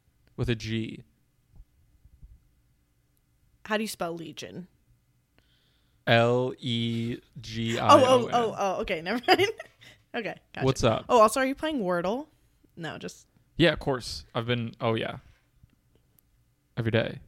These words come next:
Speaker 1: You're freezing on me. I'm gonna filibuster. Marge is freezing, but
Speaker 2: Okay.
Speaker 1: yeah, I play Wordle. Um, have you ever lo-, not gotten a Wordle? Like, have you never ever, ever missed? She's goddamn
Speaker 2: Can you hear me
Speaker 1: frozen in
Speaker 2: now?
Speaker 1: place.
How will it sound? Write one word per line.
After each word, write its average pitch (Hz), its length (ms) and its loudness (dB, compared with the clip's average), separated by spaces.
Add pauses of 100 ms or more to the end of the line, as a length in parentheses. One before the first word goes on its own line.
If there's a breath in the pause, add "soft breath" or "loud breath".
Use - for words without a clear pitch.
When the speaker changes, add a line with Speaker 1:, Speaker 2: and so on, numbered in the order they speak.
(1500)
Speaker 1:
You're 165 140 10
freezing 117 560 2
on 110 220 -2
me. 110 100 0
I'm 117 160 0
gonna 113 140 2
filibuster. 104 800 -2
Marge 107 260 -4
is 104 100 -10
freezing, 107 440 -4
but 107 260 2
Speaker 2:
Okay. - 40 -16 (420 soft breath)
Speaker 1:
yeah, 143 180 8
I 120 80 8
play 113 220 8
Wordle. 104 640 2
Um, 107 540 4 (100)
have 127 100 4
you 170 80 10
ever 214 220 8
lo-, 107 300 4
not 117 360 4
gotten 113 440 0
a 113 80 -2
Wordle? 110 500 -2 (320)
Like, 113 220 2
have 113 100 2
you 117 80 0
never 110 280 0 (280)
ever, 117 240 -2
ever 113 220 -2
missed? 104 380 -4 (3000 soft breath)
She's 120 220 -4
goddamn 101 400 0
Speaker 2:
Can - 20 -10
you 110 60 -4
hear - 80 -4
me 95 60 -6
Speaker 1:
frozen 104 80 -6
in 87 100 -10
Speaker 2:
now? 110 60 -8
Speaker 1:
place. 104 260 -8